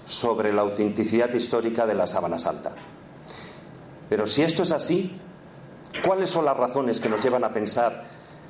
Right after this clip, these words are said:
eh, que tanto la polémica síndone de Turín como el sudario de Oviedo,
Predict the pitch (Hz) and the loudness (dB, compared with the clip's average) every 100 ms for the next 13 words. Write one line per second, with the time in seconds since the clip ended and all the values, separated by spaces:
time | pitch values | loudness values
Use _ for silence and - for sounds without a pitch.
0 | - - - - 139 123 113 107 101 101 | -20 -20 -20 -2 2 4 6 4 4 2
1 | - - 123 120 - - - - 170 170 | 0 2 4 4 0 -8 -16 -2 -2 0
2 | 175 151 127 120 127 156 120 - 87 - | 0 0 2 0 2 0 0 0 -2 -2
3 | - - 127 120 120 117 110 123 120 - | -6 2 4 4 4 2 2 4 4 2
4 | 98 98 104 120 127 117 107 117 98 | -2 -2 2 2 4 2 4 2 2